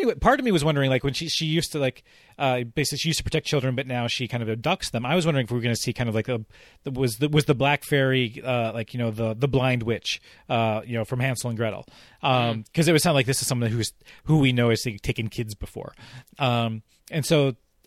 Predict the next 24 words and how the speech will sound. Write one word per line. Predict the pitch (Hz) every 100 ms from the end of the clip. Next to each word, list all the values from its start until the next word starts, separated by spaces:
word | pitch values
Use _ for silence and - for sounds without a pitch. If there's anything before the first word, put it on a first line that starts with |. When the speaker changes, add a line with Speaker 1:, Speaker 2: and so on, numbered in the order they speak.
| _ -
Speaker 1:
I, | 170
I'm | 180 175 175
really | 185 165
interested | 147 151 - 127 -
in | 135 135
this | 120 120 -
new | 123 113
character | - 113 110 - 107 107 - - -
and | 139 -
kind | 127
of | 113
seeing | - 113
where | 107 110 110
it | 101
ends | 104 101
up, | 98 -
uh, | 98 95 92 - -
going. | 127 117 147
If | 165 -
we, | 139
if, | 143 120 135 147
I'm, | 190 196
I'm | 190
assuming | 156 - 220 196 147 120